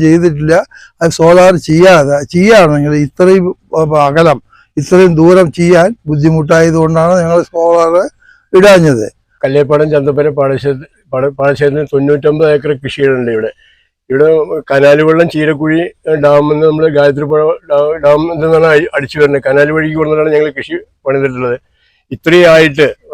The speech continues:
Speaker 2: നമ്മൾ ഈ പത്ത് പതിനഞ്ച് ദിവസം കൊയ്യാനായിട്ട് ഈ സമയത്ത് പന്നികൾ വന്ന് കംപ്ലീറ്റ്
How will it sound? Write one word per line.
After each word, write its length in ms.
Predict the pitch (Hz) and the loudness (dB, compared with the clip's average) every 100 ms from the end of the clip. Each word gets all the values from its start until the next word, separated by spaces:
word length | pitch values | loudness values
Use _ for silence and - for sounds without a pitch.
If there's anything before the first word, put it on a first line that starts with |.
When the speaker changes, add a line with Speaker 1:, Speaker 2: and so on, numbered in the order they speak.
| 143 135 | -4 0
Speaker 2:
നമ്മൾ 160 | 139 147 | 0 -2
ഈ 40 | - 147 143 127 | -2 2 2 2
പത്ത് 160 | 127 156 | -2 0
പതിനഞ്ച് 200 | 151 156 | 0 0
ദിവസം 180 | 156 160 151 | 0 0 0
കൊയ്യാനായിട്ട് 600 | 151 156 156 156 143 156 175 | 0 2 2 0 -2 -8 -6
ഈ 40 | 147 - | -8 -4
സമയത്ത് 340 | 147 156 156 156 147 | -4 -4 -6 -4 -2
പന്നികൾ 300 | 143 151 156 151 | 0 2 2 2
വന്ന് 180 | 151 170 _ _ _ | 0 -4 _ _ _
കംപ്ലീറ്റ് 460 | 139 147 165 156 | -4 0 -2 0